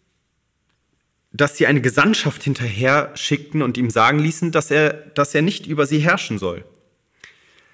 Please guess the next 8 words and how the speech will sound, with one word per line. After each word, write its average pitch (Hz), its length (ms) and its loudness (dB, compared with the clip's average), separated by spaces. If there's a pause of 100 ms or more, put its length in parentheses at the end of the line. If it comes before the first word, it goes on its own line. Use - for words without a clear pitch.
(200)
Und 135 140 0
auch 131 120 0
da 202 220 4
sehen 185 220 2
wir 165 100 4
eine 156 180 2
interessante 170 640 -2
Parallele. 151 680 -2